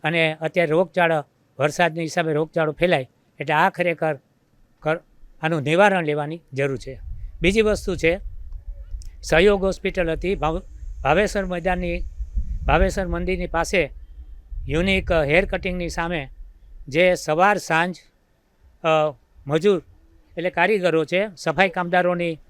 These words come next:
હાજરી પૂરવામાં આવે છે, ત્યાં બહુ જ અતિશય કચરો છે, પાંદડાઓ છે એ ખોવાઈ ગયા છે. તો આપણે એ પાંદડાનો સદુપયોગ કરીએ, દાખલા તરીકે we gather, અ, whether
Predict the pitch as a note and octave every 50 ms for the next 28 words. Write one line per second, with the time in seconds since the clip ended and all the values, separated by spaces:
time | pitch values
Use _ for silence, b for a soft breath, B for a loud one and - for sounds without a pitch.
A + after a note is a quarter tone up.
0 | - - - B2+ D3+ F3 G#3+ G3+ - E3 D3+ D3 C#3 B2+ C#3 C3+ C#3+ C#3 C3+ -
1 | F#3 G#3 A3 - - - - _ _ _ _ _ _ _ - F3 F3 F#3+ G#3 G3
2 | F#3+ D#3+ _ _ _ _ _ _ _ _ _ _ _ _ _ _ _ _ - F3+
3 | G#3+ A#3+ A3+ - - - - G3 G3+ C4+ B3 - - G#3+ F#3+ - G3 F#3 F#3+ F3
4 | F3 D#3+ - D#3+ D#3 D3+ C#3 - - F#3 F#3 G3 G3 F#3+ F#3+ F#3 F3+ F3 - F3+
5 | F3 E3+ E3 D3+ - - _ _ _ _ - F3 F3+ F3+ E3+ D3+ _ _ - E3+
6 | F3 F3+ F#3 F3+ F3+ D3+ D#3 D#3+ D#3 C#3+ - D3+ D3+ D3 - _ _ _ _ _
7 | _ _ _ _ - F#3 E3+ D#3+ D#3+ - G3+ G#3 G3+ F#3+ E3 - _ _ _ _
8 | - G3 G3+ D#3+ E3 E3+ F3 F#3 G#3 G#3 G3 G3 D#3+ - F3+ F#3+ F#3 G#3 F#3+ -
9 | G#3 G3 F3+ - A3 G2+ F#2+ D#3 D#3 E3+ F3 - G3+ G3 F#3 G3+ F#3 F3+ F#3+ F#3
10 | F3 D#3+ D3 F3+ G3+ F#3 C#3 E3 F3 D#3+ F3+ A3+ G3+ D#3 - _ _ _ _ _
11 | _ _ _ _ _ _ _ _ _ _ _ - - - - _ - F#3 F3 C3+
12 | - _ _ _ - D3+ F3 F3+ A3+ G#3+ F#3 E3